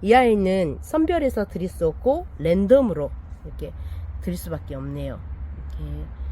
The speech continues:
진한 핑크색과 또 이렇게 흰색, 분홍색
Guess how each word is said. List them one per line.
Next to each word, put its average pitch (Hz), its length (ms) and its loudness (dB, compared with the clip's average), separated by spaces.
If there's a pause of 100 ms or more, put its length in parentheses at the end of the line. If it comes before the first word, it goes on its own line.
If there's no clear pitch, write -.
(300)
진한 233 640 -4 (400)
핑크색과 185 880 -4 (340)
또 - 100 -8
이렇게 - 260 -12 (100)
흰색, 220 720 -4 (1080)
분홍색 165 840 -4